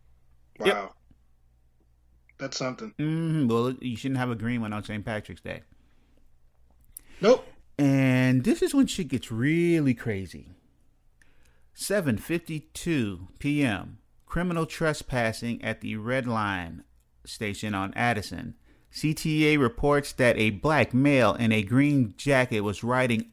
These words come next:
Speaker 2: on top of the train when it pulled into the station.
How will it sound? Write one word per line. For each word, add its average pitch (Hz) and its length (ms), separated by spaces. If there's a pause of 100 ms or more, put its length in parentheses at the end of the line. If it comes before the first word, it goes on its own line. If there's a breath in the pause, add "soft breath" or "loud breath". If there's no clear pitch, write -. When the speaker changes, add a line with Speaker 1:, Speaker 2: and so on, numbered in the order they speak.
Speaker 2:
on 156 340 (240)
top - 540
of 147 280 (120)
the 247 160
train 156 640 (240 loud breath)
when 135 160
it 262 180
pulled 160 280
into 147 280
the - 100
station. 143 580